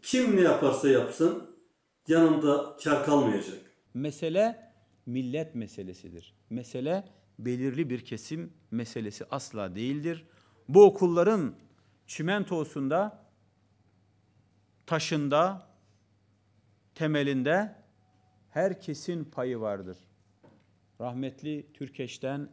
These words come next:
Speaker 2: Erba-, rahmetli Erbakan'a, rahmetli Özal'a, Sayın Demirel'e kadar, rahmetli Ecevit'e kadar herkesin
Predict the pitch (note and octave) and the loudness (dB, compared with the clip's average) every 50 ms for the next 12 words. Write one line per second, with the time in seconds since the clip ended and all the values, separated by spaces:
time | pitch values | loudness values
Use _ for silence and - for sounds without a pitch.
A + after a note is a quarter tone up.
0 | _ A2+ A#2+ B2 A#2+ B2 - - _ _ _ _ A2+ A#2 A2+ A2+ A2+ A2+ A2 A2+ | _ -8 -8 -6 -8 -8 -10 -12 _ _ _ _ -12 -10 -8 -8 -8 -10 -10 -12
1 | - A#2 - A2+ B2 C3 B2 B2+ B2 - C3+ B2 B2+ B2 A#2 G#2+ A2 G#2+ G#2 G#2+ | -14 -12 -10 -10 -10 -10 -10 -12 -12 -12 -12 -12 -12 -12 -12 -12 -12 -14 -14 -14
2 | G#2 G2 _ - - - A2 A#2 A#2 C3+ C3 C3 C3 C3 C3 C3 - - _ _ | -16 -16 _ -18 -14 -12 -12 -8 -6 -6 -4 -2 -4 -4 -4 -8 -12 -20 _ _
3 | _ _ _ - - G#2 G#2 G#2+ G#2 G2+ - _ _ - F#2 G#2+ A2 A#2 B2+ C3 | _ _ _ -12 -10 -10 -10 -10 -12 -14 -16 _ _ -14 -10 -8 -6 -6 -4 -4
4 | C3+ C3+ C3 C3+ C3+ C#3 C3+ C3+ _ _ _ _ _ _ _ _ _ _ _ _ | -4 -4 -4 -4 -4 -6 -8 -12 _ _ _ _ _ _ _ _ _ _ _ _
5 | _ _ _ _ _ _ - C3 A#2+ A#2+ B2 B2 A#2+ - - _ _ _ _ _ | _ _ _ _ _ _ -12 -10 -8 -6 -6 -8 -8 -10 -16 _ _ _ _ _
6 | _ _ _ _ _ _ - B2 B2 A#2+ A#2+ B2 A#2+ A#2+ - A#2 G2+ A2 G#2 B2+ | _ _ _ _ _ _ -12 -12 -10 -8 -8 -10 -10 -10 -10 -10 -10 -8 -6 -4
7 | C3+ C3+ C3 - D3 C3 - C#3+ C3 B2+ C#3 C#3 C3+ C#3 - _ _ _ _ _ | -6 -6 -6 -6 -10 -8 -8 -8 -6 -4 -4 -4 -6 -8 -16 _ _ _ _ _
8 | _ - G3 A#3 A#3 A3 - - G3 E3+ - - G#3 A3 G#3 F#3 - - - | _ -4 0 0 0 0 0 -2 -4 -4 -2 -4 -4 -2 -2 -4 -8 -12 -20